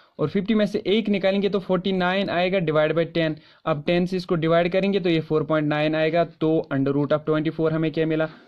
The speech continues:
फ़ोर पॉइंट नाइन। इस तरह से आपने आज एक तरीका सीखा, एक ट्रिक सीखी जिससे हम स्क्वायर रूट किसी भी नंबर का निकाल पाएंगे, और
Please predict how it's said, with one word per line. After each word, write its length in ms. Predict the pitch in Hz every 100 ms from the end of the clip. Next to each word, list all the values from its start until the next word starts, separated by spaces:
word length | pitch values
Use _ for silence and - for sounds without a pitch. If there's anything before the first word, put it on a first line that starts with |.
| -
फ़ोर 160 | 147 143
पॉइंट 300 | 139 151 170 - -
नाइन। 300 | 143 135 127 120 - 170
इस 160 | 165
तरह 180 | 185 185
से 160 | 185 180
आपने 340 | 160 165 165 165 156
आज 220 | 156 -
एक 180 | 156 156
तरीका 340 | 170 165 170 170
सीखा, 380 | - 151 156 -
एक 180 | 156 156 160
ट्रिक 160 | 175
सीखी 260 | - 165 170
जिससे 300 | 143 147 160
हम 160 | 151 147
स्क्वायर 280 | 151 160
रूट 180 | 156 180
किसी 220 | - 165
भी 120 | 165 160
नंबर 260 | 156 151
का 120 | 147 147
निकाल 340 | 147 156 160 151
पाएंगे, 400 | 147 165 151 151 - - - _ 147
और 320 | 147 151